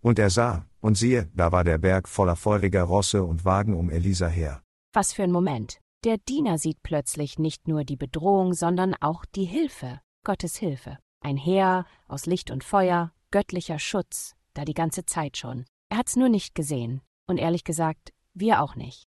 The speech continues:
Speaker 2: Wie oft laufen wir durch unser Leben blind für das, was Gott längst tut.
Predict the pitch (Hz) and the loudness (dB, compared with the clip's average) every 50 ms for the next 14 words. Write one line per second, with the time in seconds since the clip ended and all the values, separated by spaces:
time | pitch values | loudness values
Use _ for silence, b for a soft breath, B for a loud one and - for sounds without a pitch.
0 | _ _ - 220 240 - 262 269 - - 196 180 180 185 - 202 180 180 170 180 | _ _ -2 0 2 4 2 2 0 2 2 4 4 4 2 0 0 0 0 0
1 | 175 180 175 170 175 165 160 160 156 160 160 156 156 147 - _ _ - 202 220 | 0 0 0 0 0 2 2 2 2 2 0 0 -2 -2 -6 _ _ -2 2 4
2 | 233 226 220 - - - - 190 165 170 185 190 - - 175 165 - - - 170 | 4 4 2 0 -4 -6 -6 -4 -2 -2 -2 -2 -4 -4 -4 -4 -4 -2 -2 -4
3 | - - 156 156 160 160 - - - - - 151 120 101 - - - | -2 -2 -2 -2 -2 -2 -4 -6 -10 -10 -10 -10 -10 -10 -12 -18 -20